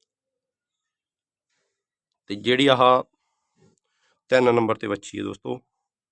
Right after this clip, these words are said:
ਇਹ ਐਚ ਐਲ ਡੀ ਵੀ ਵਾਲਿਆਂ ਦਾ ਹਮਰ ਸੀਮਨ ਹੈ, ਹਿਮਰ ਸੀਮਨ ਆ,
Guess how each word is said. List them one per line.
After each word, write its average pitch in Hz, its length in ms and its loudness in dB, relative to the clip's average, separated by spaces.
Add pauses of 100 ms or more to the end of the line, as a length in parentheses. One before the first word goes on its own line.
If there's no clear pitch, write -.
(1500)
ਇਹ 160 260 -2
ਐਚ 139 440 -2
ਐਲ 131 260 4
ਡੀ 127 160 2
ਵੀ 127 140 2
ਵਾਲਿਆਂ 127 220 6
ਦਾ 127 220 4 (1700)
ਹਮਰ 147 240 4
ਸੀਮਨ 110 600 -4
ਹੈ, 92 40 -4
ਹਿਮਰ 123 280 -2
ਸੀਮਨ 101 400 -8
ਆ, 110 60 -10